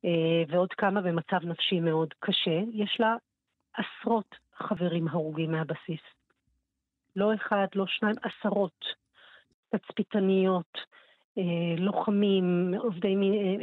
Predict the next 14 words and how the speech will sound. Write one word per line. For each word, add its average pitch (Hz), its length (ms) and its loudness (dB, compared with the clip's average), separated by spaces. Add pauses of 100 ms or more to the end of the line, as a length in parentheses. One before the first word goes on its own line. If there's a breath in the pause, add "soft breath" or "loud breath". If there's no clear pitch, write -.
(140)
אה, 220 120 -4
מנהלה, 196 760 2 (560 loud breath)
אה, 175 560 2
רוכש-, 202 380 -2
אה, 190 760 0
לוחמות 190 460 0
רוכבי 196 420 0
שמיים, 190 640 2
רוחש, 185 640 0 (1200 loud breath)
המון 233 380 6
אנשים 214 360 0
שמכירה 180 500 -2
מתות, 170 420 -6
מתים. 170 360 -4